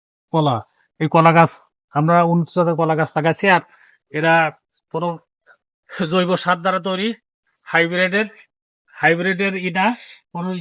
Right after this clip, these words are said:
এটা রাসায়নিক কোনো সার দেওয়া নাই। মাটিতে, এই মাটিতে, কালো মাটিতে খুব ভালো হয়েছে। আর শুভ সকাল, শুভ,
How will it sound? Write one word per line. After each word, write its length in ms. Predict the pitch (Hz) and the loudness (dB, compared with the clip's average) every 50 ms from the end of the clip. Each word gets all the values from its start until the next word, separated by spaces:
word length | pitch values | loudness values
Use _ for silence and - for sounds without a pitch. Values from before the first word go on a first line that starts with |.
| - - | -10 -8
এটা 120 | 185 202 202 180 - - 180 165 165 | -6 -6 -6 -6 -8 -12 -10 -8 -8
রাসায়নিক 300 | 156 - 180 175 185 - | -6 -6 -8 -8 -8 -8
কোনো 120 | 196 185 180 - | -8 -8 -4 -4
সার 140 | 180 170 170 165 | -4 -4 -4 -4
দেওয়া 140 | 185 185 190 196 | -4 -2 -2 0
নাই। 100 | 214 240 240 - _ _ _ _ - - - _ _ _ _ _ _ 131 | -2 -2 -4 -6 _ _ _ _ -20 -20 -20 _ _ _ _ _ _ 0
মাটিতে, 480 | 139 160 165 160 190 185 165 - 208 220 233 220 170 | 2 2 2 4 0 -2 0 2 2 2 2 0 -2
এই 80 | 170 170 165 | -2 0 2
মাটিতে, 300 | 170 165 160 170 - - 202 202 - | 0 0 0 -2 -4 -4 -4 -2 -4
কালো 140 | 180 185 185 180 | -4 -4 -4 -4
মাটিতে 240 | 180 175 160 - 190 - - | -6 -6 -6 -6 -8 -6 -6
খুব 140 | 196 185 - _ _ _ _ _ _ _ _ _ _ _ | -6 -8 -8 _ _ _ _ _ _ _ _ _ _ _
ভালো 220 | 135 143 160 175 190 180 | -8 -4 0 0 2 2
হয়েছে। 280 | 185 196 190 - 220 226 254 247 - _ _ _ _ _ _ _ _ _ _ _ _ _ _ _ _ - 147 156 | 2 2 2 0 0 -2 -2 -2 -6 _ _ _ _ _ _ _ _ _ _ _ _ _ _ _ _ -8 -4 -4
আর 100 | 156 151 143 - _ _ _ _ _ _ _ _ _ _ _ _ _ _ _ _ - - - - _ _ _ _ _ | -4 -4 -6 -10 _ _ _ _ _ _ _ _ _ _ _ _ _ _ _ _ -20 -20 -20 -20 _ _ _ _ _
শুভ 140 | 175 170 185 185 - - | -8 -6 -6 -6 -6 -8
সকাল, 200 | 180 175 185 180 - | -8 -8 -8 -10 -8
শুভ, 140 | - 175 170 | -10 -8 -6